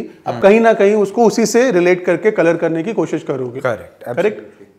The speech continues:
Speaker 1: Awesome, awesome।
Speaker 2: So this is anchoring bias।
Speaker 1: Perfect। Then the next bias is more of a confirmation bias।
Speaker 2: हम्म।
Speaker 1: So, uh, कन्फर्मेशन का मतलब क्या होता है?
Speaker 2: हम्म।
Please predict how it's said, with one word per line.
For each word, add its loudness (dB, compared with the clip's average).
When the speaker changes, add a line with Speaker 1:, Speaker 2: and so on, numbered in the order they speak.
Speaker 1:
Awesome, -6
awesome। -10
Speaker 2:
So -8
this -4
is 0
anchoring -2
bias। -14
Speaker 1:
Perfect। -10
Then 0
the 0
next -2
bias 4
is -8
more 2
of -6
a -6
confirmation 0
bias। -10
Speaker 2:
हम्म। -14
Speaker 1:
So, -2
uh, -6
कन्फर्मेशन 0
का 2
मतलब -6
क्या -6
होता -6
है? -10
Speaker 2:
हम्म। -20